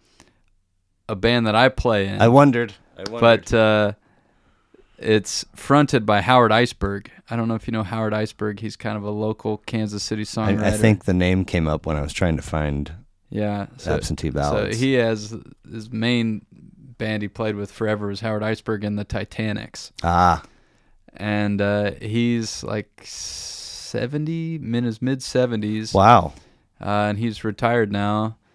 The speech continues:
Speaker 1: Uh, but he's, yeah, just an, just an amazing songwriter. And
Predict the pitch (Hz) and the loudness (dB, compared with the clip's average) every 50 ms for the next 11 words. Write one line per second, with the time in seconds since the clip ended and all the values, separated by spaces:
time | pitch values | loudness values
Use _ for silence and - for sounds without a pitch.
0 | _ _ _ _ _ _ _ _ _ _ - - 107 101 101 101 101 101 101 101 | _ _ _ _ _ _ _ _ _ _ -10 -6 -2 0 2 2 2 0 0 0
1 | 101 95 95 - 101 107 104 107 - _ _ _ _ _ _ _ _ _ _ _ | -2 -4 -4 -2 -2 0 0 0 -2 _ _ _ _ _ _ _ _ _ _ _
2 | _ _ _ _ _ - - 131 131 127 123 117 - - - - _ _ _ _ | _ _ _ _ _ -6 0 2 2 2 2 0 -4 -8 -12 -14 _ _ _ _
3 | _ _ _ _ _ _ _ _ _ _ _ _ _ _ _ _ _ _ _ _ | _ _ _ _ _ _ _ _ _ _ _ _ _ _ _ _ _ _ _ _
4 | _ - 143 147 147 120 101 104 120 123 - - 131 127 127 - _ - 127 135 | _ -2 2 4 4 4 4 0 -2 -4 -2 -2 -2 -2 -2 -4 _ -8 -6 -6
5 | 135 131 - - 120 117 113 113 117 117 123 131 117 117 110 104 - - - 113 | -6 -4 -4 -4 -2 0 0 2 2 2 2 0 0 -2 -4 -4 -4 -4 -2 -2
6 | 117 117 117 110 104 101 101 101 104 107 107 101 _ _ _ _ _ _ _ _ | 0 0 0 -2 -2 -2 -2 -4 -4 -4 -6 -6 _ _ _ _ _ _ _ _
7 | _ _ _ _ _ _ _ _ - - 113 110 110 110 107 104 - | _ _ _ _ _ _ _ _ -8 -4 -2 0 2 2 0 -2 -4